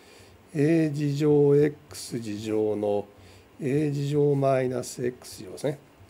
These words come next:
そうすると、これ、あの、通分すると、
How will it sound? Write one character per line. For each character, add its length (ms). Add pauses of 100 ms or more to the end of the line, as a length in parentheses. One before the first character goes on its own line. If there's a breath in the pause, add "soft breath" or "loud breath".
(400 soft breath)
そ 160
う 40
す 80
る 120
と、 180
こ 140
れ、 80
あ 100
の、 480 (680 loud breath)
通 200
分 160
す 100
る 140
と、 520